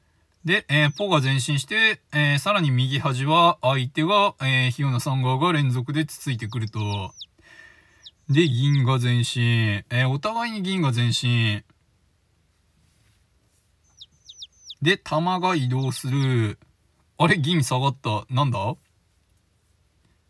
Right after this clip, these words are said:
で、ポが前進して銀が、なんだ相手い-、行ったり来たりしてる。この構えのままでいたいのか。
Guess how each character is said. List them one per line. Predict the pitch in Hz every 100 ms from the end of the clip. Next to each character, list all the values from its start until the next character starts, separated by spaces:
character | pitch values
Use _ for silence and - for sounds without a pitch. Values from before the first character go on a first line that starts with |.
| _ _ _ _ _ _ _ _ _ _ _ - - _ - - - _ - - _ _ _ _ -
で、 | 180
ポ | - - 226
が | 180
前 | 139 139 139
進 | 151
し | 143
て | - 185
銀 | 170 175
が、 | 147 -
な | 170 226
ん | 262
だ | 165
相 | 160
手 | 160
い-、 | 156 170 -
行 | 156
っ |
た | -
り | 180
来 |
た | -
り | 135
し | 117
て | 110
る。 |
こ | 110 -
の | 285 320
構 | 311 330 311
え |
の | 208
ま | 151 147
ま | 190 247
で | 220
い | 151
た | 123 160
い | 160
の | 120
か。 | 107 101 101